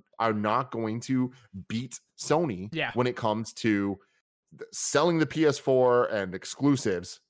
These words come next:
Speaker 1: They lost this gen.
Speaker 2: Yeah.
Speaker 1: Making up the ground to, to gain that, I, I think they looked at that and were like,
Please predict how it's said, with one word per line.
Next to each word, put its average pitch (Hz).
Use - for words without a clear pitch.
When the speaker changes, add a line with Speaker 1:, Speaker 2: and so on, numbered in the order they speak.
Speaker 1:
They 117
lost 110
this 87
gen. 62
Speaker 2:
Yeah. 127
Speaker 1:
Making 175
up 165
the 151
ground 113
to, 107
to 104
gain 107
that, 120
I, 107
I 113
think 131
they 120
looked 110
at 147
that 175
and 160
were 147
like, 135